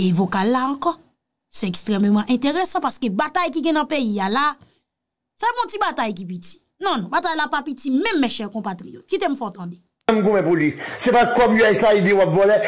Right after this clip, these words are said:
Speaker 2: se pa kòb peyi w ap vole, se pa kòb taks w ap vole. M di Reginald Boulos, mwen fyè de pase m.
Speaker 1: Hmm.
Speaker 2: M pran zam pou m defann libète, kèlkeswa kote li a travè le mond la.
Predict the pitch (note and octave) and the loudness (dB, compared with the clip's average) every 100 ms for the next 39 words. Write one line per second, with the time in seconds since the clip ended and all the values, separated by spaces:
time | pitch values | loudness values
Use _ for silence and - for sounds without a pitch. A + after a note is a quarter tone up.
0 | G#3+ - A#3+ A#3+ - C4 - - A3+ G3+ | -2 2 2 2 2 2 2 2 4 6
1 | F#3+ D#3+ G3+ A3 - - - B3 A#3+ A#3+ | 4 4 4 4 2 -2 -2 2 2 2
2 | - - B3+ A3+ - A3 F3+ F#3+ G3+ A3+ | 0 0 2 2 4 4 6 4 4 4
3 | D#3+ - - - - - - - - - | 0 -6 -16 -20 -18 -12 -10 -10 -12 -4
4 | F3 G3 A#3+ A3 G#3 A#3+ A#3+ A#3 A3 A3+ | 0 2 4 4 6 6 6 6 6 6
5 | G#3 A3 - G3+ A3+ C#3 E3 G#3 B3+ A#3+ | 4 0 0 2 2 2 2 4 6 6
6 | G#3+ G#3+ F#3+ - F3+ D3+ A#2+ - B3+ G#3 | 4 4 2 2 2 0 -4 -10 -14 -14
7 | - - - - - _ - G3+ G3 G#3+ | -14 -18 -16 -20 -20 _ 0 0 2 4
8 | A#3+ E3+ F#3 A#3+ A#3+ A3 F3 - - A#3 | 4 4 6 6 6 2 -2 -6 -8 -2
9 | A3 G#3+ A3 - A#3 A3+ G#3 F3 G#3+ B3 | 0 4 4 4 4 2 2 2 2 2
10 | G#3+ A3 E3+ A#3 A3+ - - - C4+ A#3 | 4 4 4 4 4 2 -4 0 4 4
11 | A#3 A3 F3+ G3+ G#3 G3 F#3+ F#3+ - F#3 | 4 4 4 4 4 4 2 2 0 2
12 | G3 F#3+ F3+ D#3 D3 C#3 | 4 4 4 2 0 -2